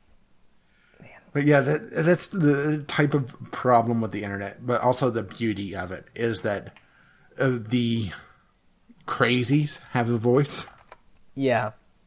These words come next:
Speaker 1: Oh, man. Crazy, crazy stuff.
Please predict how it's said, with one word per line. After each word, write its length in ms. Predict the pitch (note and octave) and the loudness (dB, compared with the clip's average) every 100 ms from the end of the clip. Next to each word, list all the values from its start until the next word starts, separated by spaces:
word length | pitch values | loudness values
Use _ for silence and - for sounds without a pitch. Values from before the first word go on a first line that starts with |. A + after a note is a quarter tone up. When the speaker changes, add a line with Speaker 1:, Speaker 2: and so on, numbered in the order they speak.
| _ _ G#3+ | _ _ 2
Speaker 1:
Oh, 340 | G3+ E3 C3+ | 6 6 4
man. 300 | B2 B2 A#2+ - _ _ _ _ _ _ _ _ | -2 -6 -8 -12 _ _ _ _ _ _ _ _
Crazy, 340 | - C3+ C#3+ C#3+ | -2 0 0 0
crazy 300 | C#3+ C#3 C3+ | 0 0 -2
stuff. 420 | - A#2 A#2 - | -4 -4 -4 -12